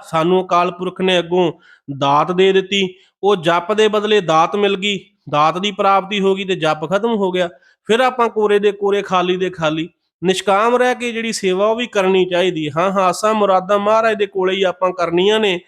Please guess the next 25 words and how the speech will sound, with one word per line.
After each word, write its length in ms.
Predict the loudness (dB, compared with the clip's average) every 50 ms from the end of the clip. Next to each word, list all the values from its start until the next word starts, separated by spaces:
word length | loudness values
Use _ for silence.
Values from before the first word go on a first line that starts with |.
| _ _ _ _ -18 _ -4
ਤੇ 120 | -4 -4
ਖਾਲਸਾ 420 | -2 0 0 0 0 0 0 -2
ਜੀ 60 | 2 2
ਉਹਨਾਂ 300 | 2 2 4 2 2 4
ਨੇ 120 | 2 2
ਪੂਰੀਆਂ 440 | 0 -2 -4 -4 0 2 2 2 0
ਕਰਨੀਆਂ, 420 | 0 -2 -2 0 2 2 2 0
ਪਰ 220 | 0 -2 -2 0 2
ਨਿਸ਼ਕਾਮ 520 | 0 0 0 0 -2 0 2 2 2 2
ਰਹਿ 180 | 2 2 0 0
ਕੇ 120 | -2 -4
ਵੀ 100 | -6 -6
ਕੋਈ 180 | -4 -4 -4 -2
ਜਾਪ 360 | 0 2 2 2 0 -2 -2
ਕਰਨਾ 280 | -4 -2 0 0 -2
ਚਾਹੀਦਾ 400 | -2 0 -2 0 0 2 2 0
ਕਿ 140 | 0 0 -2
"ਮਹਾਰਾਜ 440 | 0 2 2 2 2 2 2 0 -2
ਜੀ, 100 | -2 0
ਆਹ 160 | 2 2 2
ਦੋ 220 | 2 2 2 2 2
ਜਪਜੀ 360 | 2 0 -2 -2 -4 -10 -8
ਸਾਹਿਬ 240 | -6 -4 -4 -4 -6
ਦੇ 100 | -8 -10
ਪਾਠ 480 | -6 -2 0 2 2 2 2 2 2